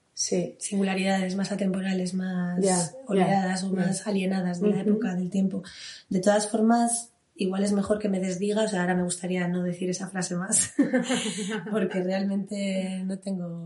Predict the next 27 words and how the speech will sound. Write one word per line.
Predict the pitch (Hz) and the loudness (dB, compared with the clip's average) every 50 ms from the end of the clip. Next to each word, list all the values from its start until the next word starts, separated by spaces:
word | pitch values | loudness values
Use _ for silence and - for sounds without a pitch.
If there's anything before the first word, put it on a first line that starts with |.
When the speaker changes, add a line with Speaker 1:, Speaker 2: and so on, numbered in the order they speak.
| 170 170 175 | -10 -12 -12
Speaker 2:
mucha | 180 175 170 170 - 180 | -10 -12 -12 -10 -10 -10
idea | 180 170 175 175 175 170 | -8 -8 -8 -10 -10 -10
de | 170 175 170 _ | -10 -12 -14 _
qué | - - - 180 | -20 -16 -12 -12
es | 180 175 | -12 -12
popular | - _ _ _ 185 170 - 185 180 175 170 170 | -16 _ _ _ -14 -12 -10 -10 -10 -8 -8 -10
y | 170 | -12
qué | - - - | -14 -18 -20
es | 254 - - - | -20 -20 -14 0
impopular. | 170 233 226 214 180 180 170 | 4 4 4 4 4 2 0
Speaker 1:
Ujú, | 196 190 214 220 214 - _ | 2 2 2 0 0 -2 _
ujú. | 208 208 208 - 190 185 202 208 - - - - - | 2 2 2 0 -6 -6 -6 -8 -12 -20 -20 -20 -16
Sí, | - - 247 226 | -2 2 4 6
bueno, | 226 233 214 | 6 6 4
yo, | 196 190 220 208 - | 4 4 2 2 0
yo | - 196 208 220 220 | 0 2 2 2 2
sobre | 175 247 - - 240 220 | 2 0 2 2 2 2
todo, | 214 220 208 220 226 240 247 214 | 2 2 2 2 4 2 2 2
bueno, | 190 214 214 208 202 190 - - - - - - - _ | 2 2 2 2 0 0 -6 -12 -20 -20 -20 -20 -20 _
sí | - - - 214 | -6 -4 -4 -2
que, | - 220 226 220 202 196 196 - - | 0 0 0 2 2 2 0 0 0
eh, | - 220 214 208 196 190 190 185 185 185 190 190 185 185 190 _ - - - _ _ | 0 0 2 2 2 0 0 -2 -2 -2 -4 -4 -4 -6 -8 _ -18 -20 -20 _ _
también | 208 202 214 262 294 277 | 4 6 6 6 6 4
seguramente | - 247 220 214 220 220 214 226 233 240 240 240 240 240 233 | 4 2 4 4 4 4 4 4 4 2 4 2 2 2 4
una | 208 214 208 | 4 4 4
impresión | 214 220 214 208 208 202 - 208 202 202 | 4 2 2 0 -2 -2 0 -2 0 2
mía | 202 214 226 233 240 220 226 - | 2 2 2 2 0 -2 -4 -12